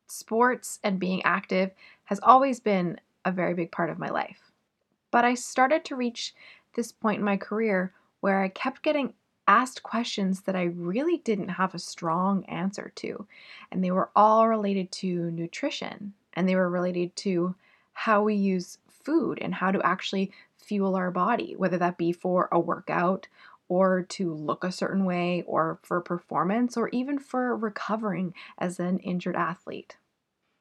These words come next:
I've also had a very extensive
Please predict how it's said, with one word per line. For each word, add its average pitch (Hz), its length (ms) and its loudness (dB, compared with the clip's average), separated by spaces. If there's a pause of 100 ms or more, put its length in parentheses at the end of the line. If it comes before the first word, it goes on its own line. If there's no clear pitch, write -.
(260)
I've 208 280 8
also 208 500 6
had 185 460 0
a 175 160 -2 (440)
very 269 600 4 (240)
extensive 226 1160 2